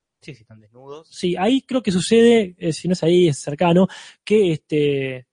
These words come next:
Speaker 2: eh, Bart le dice a Homero, eh, su famosa frase, "Don't have a cow". No sé si en castellano lo dice así como "no te alteres, viejo", o algo así, pero recordemos que eso ya había aparecido
Speaker 1: Sí.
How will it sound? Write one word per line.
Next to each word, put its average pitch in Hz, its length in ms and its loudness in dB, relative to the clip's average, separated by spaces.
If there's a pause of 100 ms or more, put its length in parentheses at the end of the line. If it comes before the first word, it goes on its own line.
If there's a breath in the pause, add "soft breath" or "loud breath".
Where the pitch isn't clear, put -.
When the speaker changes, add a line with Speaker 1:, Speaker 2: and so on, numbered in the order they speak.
(520)
Speaker 2:
eh, 143 240 -4
Bart 202 220 -2
le 175 80 2
dice 160 420 -4
a 143 100 -6
Homero, 180 460 0
eh, 147 580 -4
su - 160 -12
famosa 175 360 -8
frase, 185 400 -6
"Don't 190 280 -2
have 202 200 -2
a 165 40 -4
cow". 160 480 -2 (680)
No 180 140 -4
sé 175 100 -14
si 170 60 -8
en 151 60 -6
castellano 151 320 -4
lo 160 40 2
dice 156 120 -2
así 143 120 -8
como 139 180 -4
"no 151 60 -4
te 147 80 -6
alteres, 143 240 -4
viejo", 156 280 -2
o - 20 -2
algo 156 140 -2
así, 180 300 -2 (320 loud breath)
pero 165 160 0
recordemos 190 320 -2
que 208 100 -2
eso 180 120 -4
ya 180 140 -4
había 233 140 2
aparecido 156 720 -2 (100)
Speaker 1:
Sí. 127 240 -18